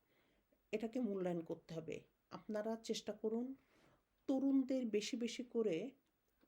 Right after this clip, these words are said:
যাতে তারা পার্লামেন্টে যেতে পারে। বাংলাদেশের এই যে সবাই না, আবার বললে অনেকের আবার গায়ে পড়বে,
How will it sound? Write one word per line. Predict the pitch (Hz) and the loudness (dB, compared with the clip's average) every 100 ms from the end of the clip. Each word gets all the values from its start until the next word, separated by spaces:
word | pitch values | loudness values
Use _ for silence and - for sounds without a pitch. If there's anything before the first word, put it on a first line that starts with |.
| _ _ _ _ _ _ - | _ _ _ _ _ _ -14
যাতে | 175 175 190 | -6 -6 -6
তারা | 208 208 | -6 -6
পার্লামেন্টে | 196 185 180 180 180 | -6 -6 -4 -4 -6
যেতে | 180 160 160 | -6 -6 -6
পারে। | - - - _ | -8 -8 -12 _
বাংলাদেশের | 185 190 190 185 202 233 214 | -12 -8 -6 -4 -4 -2 0
এই | 202 | -2
যে | 196 202 208 208 - - _ _ | 0 0 0 -2 -14 -20 _ _
সবাই | - 302 277 247 | -6 0 2 2
না, | 160 - | 0 -4
আবার | - 196 190 | -4 -2 -2
বললে | 185 190 190 | -2 -2 0
অনেকের | 185 185 185 185 | 0 0 -2 -2
আবার | 180 180 180 175 | 0 0 0 0
গায়ে | 175 170 165 | 0 -2 0
পড়বে, | 165 156 - - | -2 -2 -4 -6